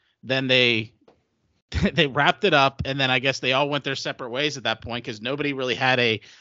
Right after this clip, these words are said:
culminating decision that all the running backs, like, stood their ground on. Uh, you had Saquon Barkley. He was originally offered a ten point nine one million dollar franchise tag. He held out for that,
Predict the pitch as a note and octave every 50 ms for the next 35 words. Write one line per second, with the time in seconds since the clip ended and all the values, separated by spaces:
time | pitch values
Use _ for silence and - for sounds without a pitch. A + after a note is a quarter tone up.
0 | _ _ _ _ _ _ - - E3+ E3+ E3+ D#3+ D3+ D3 D3+ D3 D3 C#3 B2+ B2
1 | A#2 - - D3+ C#3 A2+ B2+ A#2 A2 A2 A2+ A#2 A#2+ B2 A2+ A#2+ A#2+ B2+ B2 A#2
2 | A#2 A#2+ A2 A2 - - A#2 G#2+ - - - - - C#3 C3 A2+ A2 B2+ B2 G#2+
3 | A2+ A2 A2 A2 A#2+ B2+ A#2+ A2 A2 G2+ F#2 E2+ E2 F#2+ - _ _ _ _ _
4 | _ _ _ - A2 A#2+ A2+ A#2 A2+ G#2+ B2 C3 C#3 D#3 D3+ C3 - - D#3+ D#3+
5 | D3+ - D#3+ D3 C#3 B2+ C3 C#3+ C#3+ C#3 - C#3+ B2 A#2 C3 D3 D3+ C#3 B2 C3+
6 | A2+ A#2+ D3 C#3+ B2 C#3+ C#3+ C3+ C3+ C3 A#2 B2+ B2 - - C3+ B2 A2+ A2 G#2
7 | - - C3 C3 B2+ - - C3 A#2+ A#2 B2 A#2+ B2 B2+ B2 B2 A#2+ A#2 A#2+ A#2+
8 | A#2+ A#2 A#2 A#2 G#2+ A2 - B2 A2+ A2+ A#2 - D3 C3+ C#3 - - D3+ C#3+ D3
9 | B2+ A#2+ A2+ - C3 C3 C3 B2+ B2+ B2+ B2 - B2 A2+ A2+ A2+ A2+ C3+ D3+ -